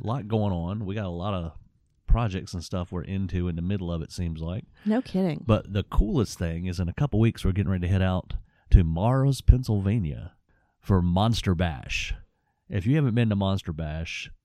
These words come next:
Speaker 1: and you like classic horror and classic monsters like we do, you should check it out. Ron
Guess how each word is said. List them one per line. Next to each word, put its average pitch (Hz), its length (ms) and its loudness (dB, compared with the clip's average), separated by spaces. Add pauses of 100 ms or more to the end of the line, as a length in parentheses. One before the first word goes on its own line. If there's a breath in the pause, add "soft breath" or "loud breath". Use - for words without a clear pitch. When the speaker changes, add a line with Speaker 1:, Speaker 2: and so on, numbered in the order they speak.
(100)
Speaker 1:
and 101 200 0
you 98 120 4
like 101 260 2
classic 95 540 0
horror 90 240 0
and 85 100 -6
classic 90 340 -2
monsters 85 400 -4
like 85 160 -4
we 90 140 2
do, 85 100 -2
you 87 220 -2
should 104 180 -8
check 98 240 0
it 85 60 -6
out. 76 160 -8
Ron 107 340 0